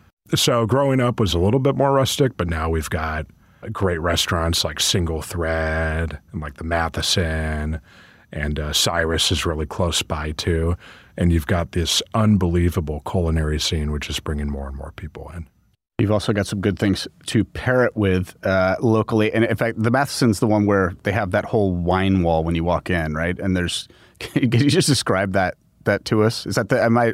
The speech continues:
Speaker 2: I'm right, right? That's the Matheson?
Speaker 1: Yeah, that's the Matheson. Uh, that was Dustin's idea 'cause he's crazy like that. <laughs>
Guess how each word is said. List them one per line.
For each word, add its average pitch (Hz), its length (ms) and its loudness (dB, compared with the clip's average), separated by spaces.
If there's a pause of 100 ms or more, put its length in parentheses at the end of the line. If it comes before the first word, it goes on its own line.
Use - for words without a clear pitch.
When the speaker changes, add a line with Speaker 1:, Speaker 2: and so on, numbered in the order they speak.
Speaker 2:
I'm 113 280 2
right, 95 180 0
right? 98 240 0
That's 98 200 -2
the 107 60 2
Matheson? 101 460 0 (200)
Speaker 1:
Yeah, 120 260 4
that's 131 280 0
the 160 60 4
Matheson. 123 720 4
Uh, 101 260 4
that 101 160 2
was 82 220 2
Dustin's 95 600 2
idea 87 500 2 (220)
'cause 76 220 0
he's - 360 -4
crazy 80 340 0
like 76 220 -4
that. 90 200 -2 (180)
<laughs> 113 120 0